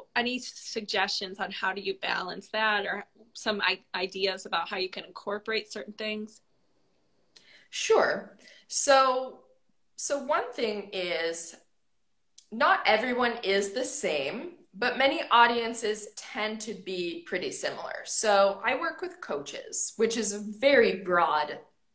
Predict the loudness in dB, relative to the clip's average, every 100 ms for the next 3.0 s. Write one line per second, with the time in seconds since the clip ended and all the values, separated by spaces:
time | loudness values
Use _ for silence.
0 | _ 0 0 0 0 0 0 -2 -4 -8
1 | -10 -8 -8 -8 -12 -6 -6 -4 -6 -6
2 | -6 -8 -12 -20 -10 -2 8 10 10